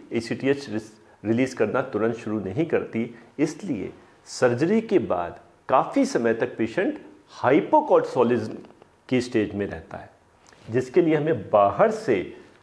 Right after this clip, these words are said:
glucocorticoid supplementation हाइड्रोकॉर्टिसोन के रूप में देना पड़ता है। तो यह ध्यान रखने की बात है,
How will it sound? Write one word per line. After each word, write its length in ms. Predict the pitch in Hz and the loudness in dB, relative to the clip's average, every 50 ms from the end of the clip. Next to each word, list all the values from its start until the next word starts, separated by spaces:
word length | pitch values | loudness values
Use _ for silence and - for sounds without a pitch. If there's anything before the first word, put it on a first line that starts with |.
| _ _ _ _ _ - - - - 120 | _ _ _ _ _ -20 -18 -8 -2 0
glucocorticoid 680 | 127 139 143 135 113 - 104 95 98 - - 131 131 | 2 4 4 4 4 4 4 2 2 2 2 2 2
supplementation 760 | 131 - - - - 98 90 98 98 98 104 98 - 170 196 | 2 -2 -8 -6 -6 -6 -4 -4 -6 -6 -4 -2 -2 -2 -2
हाइड्रोकॉर्टिसोन 720 | - - 110 104 101 104 104 - 98 92 - - 107 101 | -2 -2 -2 -2 -2 -2 -4 -4 -6 -6 -4 -4 -4 -4
के 120 | 98 - 107 | -4 -4 -8
रूप 160 | - 90 - - | -8 -8 -6 -4
में 140 | 156 175 - | -2 -2 0
देना 200 | 107 90 90 87 | -2 -2 -2 -4
पड़ता 300 | - - 82 - - 98 | -6 -10 -12 -10 -10 -8
है। 60 | 95 | -6
तो 80 | - | -2
यह 160 | 107 110 147 - | 2 4 4 4
ध्यान 280 | - 120 135 147 143 | 4 4 2 2 4
रखने 240 | 135 131 - - 127 | 2 2 2 0 -2
की 100 | 107 113 | 0 0
बात 240 | 90 90 90 - - | -2 -4 -4 -6 -10
है, 120 | - - | -16 -16